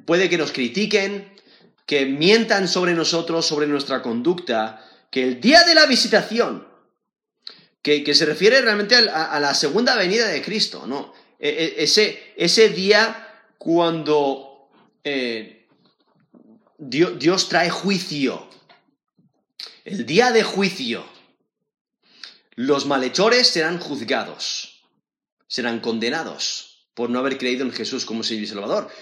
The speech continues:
Pero los creyentes recibirán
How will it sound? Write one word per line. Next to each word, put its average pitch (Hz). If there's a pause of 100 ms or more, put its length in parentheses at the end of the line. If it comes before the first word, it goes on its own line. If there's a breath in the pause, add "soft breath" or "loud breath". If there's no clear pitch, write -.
(120 loud breath)
Pero 220
los 196
creyentes 202 (880 loud breath)
recibirán 208